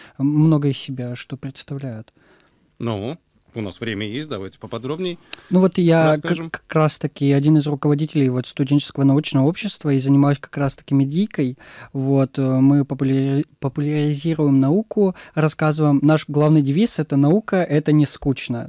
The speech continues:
Speaker 1: То есть, э, рассказывать о науке не просто как-то вот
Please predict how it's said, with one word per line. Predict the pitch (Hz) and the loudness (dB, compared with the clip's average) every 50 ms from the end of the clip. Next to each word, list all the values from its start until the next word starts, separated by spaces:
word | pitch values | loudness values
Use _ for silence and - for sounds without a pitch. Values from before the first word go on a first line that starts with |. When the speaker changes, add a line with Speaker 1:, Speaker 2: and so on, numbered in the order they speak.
| - _ _ | -14 _ _
Speaker 1:
То | - 139 | 0 0
есть, | 143 139 - - - - | 0 0 -2 -4 -4 -2
э, | 139 139 139 139 143 - | 0 0 0 0 -2 -4
рассказывать | 165 160 156 151 151 - - 160 165 165 175 147 - | -6 -6 -4 -4 -6 -4 0 0 0 0 0 -2 0
о | 151 | 2
науке | 143 147 156 170 170 - - 156 | 2 4 2 2 0 0 0 0
не | 147 139 | 0 2
просто | - 165 180 214 - - - 196 170 160 143 - - - - - - - _ - | 2 0 0 0 -2 -2 -2 0 0 0 0 -2 -8 -20 -20 -20 -20 -20 _ -4
как-то | - 143 - - - 147 139 135 131 | -4 -4 -4 -4 -2 0 0 0 2
вот | 131 147 139 | 0 0 -2